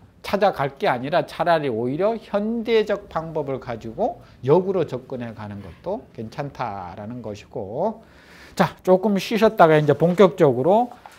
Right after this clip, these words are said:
산문 문장의 구조라고 되어 있는데, 여러분들 거기 그 이십 쪽에 보세요. 이십 쪽에.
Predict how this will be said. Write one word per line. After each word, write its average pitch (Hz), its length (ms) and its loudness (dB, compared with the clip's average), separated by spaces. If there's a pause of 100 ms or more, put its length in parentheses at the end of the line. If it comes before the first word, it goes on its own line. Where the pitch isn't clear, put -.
(120)
산문 190 560 2
문장의 160 480 4
구조라고 160 500 4
되어 147 180 2
있는데, 135 260 0
여러분들 190 340 4
거기 196 800 2
그 139 540 2
이십 214 340 2
쪽에 185 240 4
보세요. 147 320 2
이십 156 340 -6
쪽에. 110 480 -6